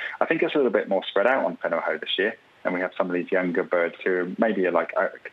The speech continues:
one ma, only nine years old, are, are starting to mate. That may not bode well for fertility. We've found in the past that males who are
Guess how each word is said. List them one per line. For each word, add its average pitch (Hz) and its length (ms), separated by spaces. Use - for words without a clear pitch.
one 92 200
ma, 92 260
only 85 220
nine 87 360
years 85 260
old, 85 280
are, 85 140
are - 500
starting 85 340
to 85 80
mate. 85 260
That 110 260
may 110 300
not 113 240
bode 95 240
well 92 300
for 92 80
fertility. 92 560
We've 80 160
found 87 260
in 87 80
the 85 80
past 90 320
that 85 160
males 90 320
who 87 140
are 82 120